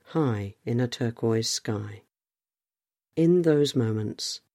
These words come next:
she breathed completely, as though her whole being had become utterly absorbent, and felt herself attuned to the light, to the elusive fragrance of the warmed hills, the softened sounds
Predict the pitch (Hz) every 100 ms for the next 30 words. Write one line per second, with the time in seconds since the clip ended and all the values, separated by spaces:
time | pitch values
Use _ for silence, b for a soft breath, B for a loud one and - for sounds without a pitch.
0 | _ - 123 117 127 139 170 175 175 -
1 | - 160 - 160 139 - 117 107 _ 131
2 | 120 139 127 123 120 - - 175 180 151
3 | 156 156 120 104 104 _ 123 123 120 135
4 | 123 - 175 170 180 165 165 156 139 127
5 | 120 113 - - - _ _ _ _ _
6 | _ _ - 151 - 208 - 135 131 -
7 | 117 113 _ 123 - - 180 180 175 175
8 | 160 127 113 - - _ _ _ _ _
9 | - 127 123 120 127 165 - - 170 -
10 | - - 143 139 139 143 - 127 139 127
11 | 135 131 131 131 - 131 120 113 123 127
12 | - - _ _ 113 110 - - 160 -
13 | 160 156 - 135 131 131 139